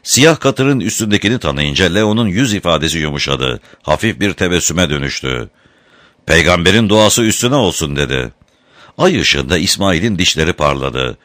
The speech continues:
"Efendi, bensiz aç kalırsın." diye düşündüm. İki kere at değiştirerek bütün gece yol aldılar.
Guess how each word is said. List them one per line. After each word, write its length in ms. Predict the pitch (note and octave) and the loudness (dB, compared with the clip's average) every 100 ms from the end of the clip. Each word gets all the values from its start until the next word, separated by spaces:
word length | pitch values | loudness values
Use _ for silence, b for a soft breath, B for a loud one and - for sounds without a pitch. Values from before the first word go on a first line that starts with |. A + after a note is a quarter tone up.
| b b - | b b -4
"Efendi, 680 | D#2+ F#2+ C#3 F#3 C3+ D2+ | 0 2 4 4 4 4
bensiz 360 | F2+ A2 C#3 A#2 - | 2 4 2 0 0
aç 200 | E3+ - | 0 2
kalırsın." 460 | E3+ F3+ B2 A2+ | 2 2 0 0
diye 160 | F#2 E2+ | 2 2
düşündüm. 560 | D#2+ E2 D2+ D2 C#2 C2 _ _ b b b b b b b b | 0 -2 -2 -4 -6 -10 _ _ b b b b b b b b
İki 180 | D3 G#3+ | -2 -2
kere 260 | - C2 | -2 -2
at 320 | D#2+ A#2 - - | 0 0 -2 -4
değiştirerek 680 | D2+ C#2+ - C2 C2+ F2 | -4 -2 -4 -4 -4 -2
bütün 280 | F2 C3 D3 | -2 0 0
gece 220 | G2 F2 | 2 2
yol 240 | G2+ D#2 D#2+ | 2 2 0
aldılar. 560 | C2+ C2+ C2 B1+ A#1+ | -2 -4 -6 -6 -8